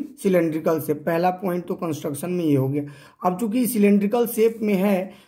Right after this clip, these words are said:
तो इसका कुछ अपना डायमीटर भी होगा, है ना, ये डायमीटर भी होगा और इसका अपना कुछ लेंथ भी होगा दोस्तों,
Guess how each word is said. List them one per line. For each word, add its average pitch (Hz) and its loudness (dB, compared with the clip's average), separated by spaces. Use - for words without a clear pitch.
तो 190 -2
इसका 202 0
कुछ 214 -2
अपना 220 2
डायमीटर 165 2
भी 208 2
होगा, 208 2
है 190 0
ना, 190 -2
ये 170 -2
डायमीटर 165 2
भी 214 4
होगा 208 4
और 190 -2
इसका 202 -2
अपना 196 0
कुछ 254 -2
लेंथ 196 4
भी 160 -2
होगा 147 2
दोस्तों, 147 -4